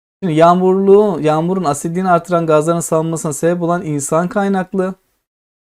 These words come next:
e, şurayı sileyim, pardon, olmadı. Ne demiş? İnsan kaynaklı ve doğal kaynaklı faktörler nelerdir? Şimdi insan kaynaklı faktör ne? İşte adam az önce söylemiş, termik santral mesela, değil mi? Biz yapıyoruz bunu.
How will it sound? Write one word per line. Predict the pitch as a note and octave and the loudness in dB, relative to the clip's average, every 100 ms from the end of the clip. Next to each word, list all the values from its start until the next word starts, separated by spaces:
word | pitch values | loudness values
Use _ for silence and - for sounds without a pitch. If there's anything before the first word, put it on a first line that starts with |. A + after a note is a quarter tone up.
| _ _ _ - | _ _ _ -4
e, | B2+ A#2+ A#2+ A#2+ A#2+ A2+ _ | -2 0 -2 -2 -4 -8 _
şurayı | - - A#2+ A2+ | -20 -10 -6 -6
sileyim, | - B2 A2+ | -8 -8 -6
pardon, | A2+ A2 A#2 | -6 -8 -6
olmadı. | A2+ A2 G#2 E3+ - | -6 -6 -6 -8 -10
Ne | - D3 | -8 -6
demiş? | B2+ D3 - | -4 -6 -8
İnsan | - D3+ C#3+ F3+ F#3 | -6 -6 -2 0 0
kaynaklı | E3+ D3+ C3+ C3 - F3+ | 0 0 0 -2 -4 -4
ve | F3 E3 | -2 2
doğal | D#3+ F3 | 2 2
kaynaklı | E3+ C#3+ C3 C3 - | 0 0 -2 -4 -4
faktörler | C#3+ C3 D3+ F3 F3+ | -4 -2 -6 -4 -4
nelerdir? | E3+ C3 B2 | -2 -4 -4
Şimdi | F3+ E3+ | -6 -6
insan | F3 A3+ G#3 | 0 0 4
kaynaklı | G#3+ G3+ - | 2 2 0
faktör | G#3 G3+ - G#3 | 0 0 0 2
ne? | A3 D#3+ - _ _ _ _ _ _ - | 2 -2 -6 _ _ _ _ _ _ -14
İşte | - D#3+ | -4 0
adam | E3+ F#3 F#3 | 0 0 0
az | F#3 | -2
önce | D#3 F3 | -2 -4
söylemiş, | F3 F#3 F3 - | -2 -2 -4 -2
termik | D#3 D#3+ F3 | 0 0 -2
santral | - B2+ B2 G2+ | -4 -6 -6 -8
mesela, | F#2+ G2 - G#2 B2 | -8 -10 -12 -10 -8
değil | F3+ | -8
mi? | C#3+ - _ _ | -10 -14 _ _
Biz | C#3+ E3 D#3 | -8 -6 -4
yapıyoruz | A#2 - A2 A#2+ - | -6 -6 -14 -12 -14
bunu. | - | -14